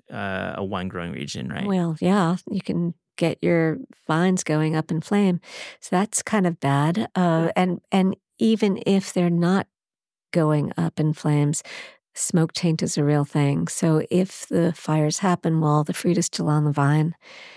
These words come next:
Speaker 2: dip-, you will have to handle those grapes very carefully, and you get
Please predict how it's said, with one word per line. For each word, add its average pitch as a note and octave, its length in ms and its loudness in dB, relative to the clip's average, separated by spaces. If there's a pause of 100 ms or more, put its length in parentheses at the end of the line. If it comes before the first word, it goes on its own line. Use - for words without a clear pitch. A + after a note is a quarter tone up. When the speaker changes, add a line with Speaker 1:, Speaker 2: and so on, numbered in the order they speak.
(680)
Speaker 2:
dip-, - 200 -4
you F#3+ 160 2
will E3+ 140 2
have E3+ 280 0
to D#3 100 0
handle D#3+ 340 2
those D3 220 2
grapes D3 320 0
very D3+ 280 2
carefully, D3+ 680 0
and D3 260 2
you D#3 80 2
get D#3+ 360 0